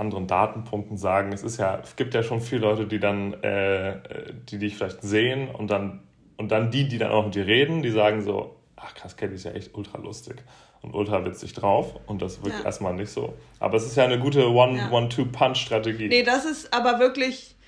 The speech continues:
Speaker 2: das ist auch, das ist jetzt auch nicht nur aufs Flirten bezogen, sondern das ist bei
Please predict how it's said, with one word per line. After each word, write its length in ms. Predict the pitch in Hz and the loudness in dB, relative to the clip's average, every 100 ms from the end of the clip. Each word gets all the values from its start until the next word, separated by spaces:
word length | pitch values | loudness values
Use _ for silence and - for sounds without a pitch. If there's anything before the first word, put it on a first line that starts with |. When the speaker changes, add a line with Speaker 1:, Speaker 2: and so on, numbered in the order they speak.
| - - | -20 -10
Speaker 2:
das 180 | 220 214 | -8 -6
ist 160 | 226 214 | -4 -2
auch, 280 | 214 214 - - - | -2 -2 -12 -16 -8
das 160 | 208 | -6
ist 80 | 202 | -4
jetzt 180 | 208 202 | -6 -4
auch 120 | 196 | -4
nicht 160 | 202 202 | -6 -6
nur 120 | 196 | -6
aufs 180 | 185 - | -6 -8
Flirten 340 | 208 202 196 | -4 -4 -4
bezogen, 500 | 190 185 196 190 185 | -10 -10 -8 -8 -8
sondern 280 | 180 180 180 | -10 -10 -12
das 120 | 180 190 | -14 -18
ist 160 | 185 | -12
bei 380 | 190 180 175 170 | -8 -6 -6 -8